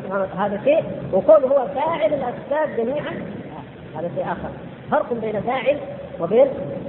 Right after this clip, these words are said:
خالق. الله سبحانه وتعالى خلقني وجعلني سببًا أني أعطي فلان هذا المبلغ من المال، لكن ليس، لا نقول إن الله سبحانه وتعالى فعل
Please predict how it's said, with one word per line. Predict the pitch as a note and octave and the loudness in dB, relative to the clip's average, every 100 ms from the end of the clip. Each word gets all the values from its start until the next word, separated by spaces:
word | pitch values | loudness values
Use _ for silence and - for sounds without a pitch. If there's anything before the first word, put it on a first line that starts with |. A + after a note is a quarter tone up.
| G3+ | -2
خالق. | G#3 D#3+ - - - - - - | 0 0 -6 -10 -10 -10 -8 -2
الله | G#3+ C4+ | 0 0
سبحانه | A#3+ - C4 | 0 0 2
وتعالى | A#3+ A3 D4+ D4+ | 2 0 -2 0
خلقني | D4+ D#4+ D#4+ E4 E4 - - - - - F3+ | 0 2 2 2 -2 -8 -12 -12 -14 -8 -2
وجعلني | G#4 G#3 B3+ D#4 C#4 A#3+ | 0 2 4 4 4 2
سببًا | D4 D#4+ D4+ B3 | 4 4 4 0
أني | B3+ A#3+ A#3 | -2 0 2
أعطي | D4+ - E3+ | 2 2 0
فلان | A3+ C#4 D4 - G3+ | 2 4 4 0 -4
هذا | A#3+ | -2
المبلغ | A#3 B3 A#3+ G#3+ | 0 0 0 0
من | G3 | 0
المال، | F3+ E3 - - - - - - - F3+ | -2 -4 -6 -12 -12 -12 -12 -10 -6 -2
لكن | G#3+ C4 G#3+ - - - - | 4 4 2 -8 -12 -12 0
ليس، | F#3+ D#4+ - C4 C4 - | 4 4 4 2 2 -2
لا | A3+ C#4+ | 0 0
نقول | C4+ C4+ E4+ D#4+ - - - | 0 2 0 0 -6 -10 -6
إن | G#3+ | -4
الله | G#3 A3+ A3+ | -4 -2 -4
سبحانه | A3 G#3 | -4 -2
وتعالى | A3+ G#3+ - - | 0 0 -4 -2
فعل | C#4 C#4 A#3 | 0 0 0